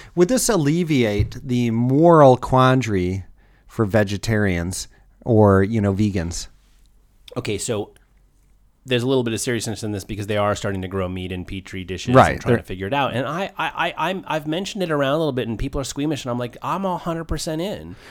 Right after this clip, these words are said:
Speaker 1: Well, I
Speaker 2: Like
Speaker 1: think some people are just grossed out. Well, I'm like, "You're not grossed out about, like, killing a
Speaker 2: Yeah,
Speaker 1: cow
Speaker 2: like the
Speaker 1: and"
Speaker 2: cow that was,
Speaker 1: Right.
Speaker 2: like, yesterday, it was sort of like thinking it was like, "Oh, I'm gonna chew some more grass today."
Speaker 1: Right.
Speaker 2: And now it's just got a, like a,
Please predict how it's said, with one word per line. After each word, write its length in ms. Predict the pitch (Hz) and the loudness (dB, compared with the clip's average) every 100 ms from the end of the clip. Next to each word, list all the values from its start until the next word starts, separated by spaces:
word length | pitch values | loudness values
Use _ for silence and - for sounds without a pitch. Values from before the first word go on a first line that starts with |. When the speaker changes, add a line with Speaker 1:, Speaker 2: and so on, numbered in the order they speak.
| - | 0
Speaker 1:
Well, 100 | 160 156 | 4 6
I 40 | 175 | 6
Speaker 2:
Like 60 | |
Speaker 1:
think 140 | 240 233 | 4 6
some 180 | 233 | 8
people 220 | 233 180 143 | 8 10 8
are 60 | |
just 200 | 131 127 | 6 0
grossed 340 | - 117 101 151 | 2 2 2 4
out. 340 | 143 - - _ _ _ 180 | 4 2 -4 _ _ _ 0
Well, 180 | 190 - | 0 2
I'm 260 | 135 165 151 | 4 6 8
like, 340 | 139 117 - | 6 6 0
"You're 180 | 127 120 | 0 2
not 200 | 113 113 | 2 2
grossed 320 | 123 120 113 | 2 2 2
out 180 | 101 101 | 0 2
about, 320 | 120 98 92 92 - _ _ _ - | 2 0 0 -4 -18 _ _ _ -4
like, 240 | - 90 - | -2 -2 2
killing 320 | 131 117 101 | 2 4 2
a 40 | |
Speaker 2:
Yeah, 40 | 92 | 0
Speaker 1:
cow 420 | - 98 107 117 | 2 6 8 8
Speaker 2:
like 160 | 143 110 | 6 4
the 80 | |
Speaker 1:
and" 80 | 143 | 0
Speaker 2:
cow 220 | 147 135 135 | 2 4 4
that 120 | 135 | 6
was, 80 | 135 | 6
Speaker 1:
Right. 100 | 143 127 | 6 4
Speaker 2:
like, 60 | - | 0
yesterday, 640 | 123 - 139 131 127 131 | -2 0 0 2 2 2
it 100 | 120 | 0
was 140 | 117 | -2
sort 160 | - 123 | -2 -2
of 60 | |
like 240 | 123 120 - | 0 0 0
thinking 400 | 120 120 131 120 | -4 -2 -2 -2
it 100 | 120 | -2
was 160 | 113 | -2
like, 140 | 127 131 | -2 0
"Oh, 320 | 185 262 262 | 0 0 0
I'm 140 | 131 123 | -2 -2
gonna 160 | 143 | -2
chew 260 | 165 185 208 | -4 -6 -6
some 600 | 226 247 247 262 262 285 _ 294 | -8 -6 -4 -4 -6 -10 _ -2
more 280 | 269 277 | 4 4
grass 360 | 285 330 359 339 | 6 4 4 0
today." 140 | 156 175 190 220 | 4 4 4 4
Speaker 1:
Right. 40 | 190 | 2
Speaker 2:
And 100 | 147 | 2
now 240 | 135 135 | 2 2
it's 160 | 135 123 | 0 -4
just 160 | 127 | -4
got 140 | 139 120 | -2 0
a, 20 | |
like 160 | 123 | 0
a, 120 | 120 | -2